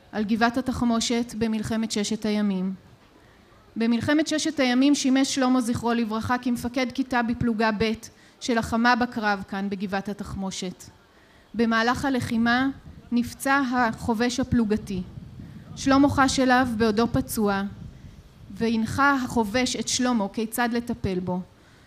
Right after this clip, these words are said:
שלמה ביצע חוסם עורקים, ובעוז רוחו הציל את החייו, את חייו של החובש הפלוגתי. לאחר מכן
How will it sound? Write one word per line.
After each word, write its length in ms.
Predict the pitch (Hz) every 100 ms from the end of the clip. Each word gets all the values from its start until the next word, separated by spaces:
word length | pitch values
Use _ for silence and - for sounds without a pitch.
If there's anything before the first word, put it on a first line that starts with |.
| -
שלמה 320 | 254 233 247
ביצע 300 | 220 - 240
חוסם 400 | - 226 226 220
עורקים, 520 | 202 226 - 226 240 247
ובעוז 460 | 196 196 233 247
רוחו 440 | 240 240 - 220 226 - - - -
הציל 360 | 220 214 285 277
את 120 | 247
החייו, 460 | 240 226 220 214 220 202 - - 220
את 80 |
חייו 320 | - 220 220 220
של 180 | 240 214
החובש 380 | - 196 196
הפלוגתי. 600 | 208 - 196 190 - 180 160 - - - - - - -
לאחר 420 | 208 202 233 226
מכן 460 | 240 240 254 262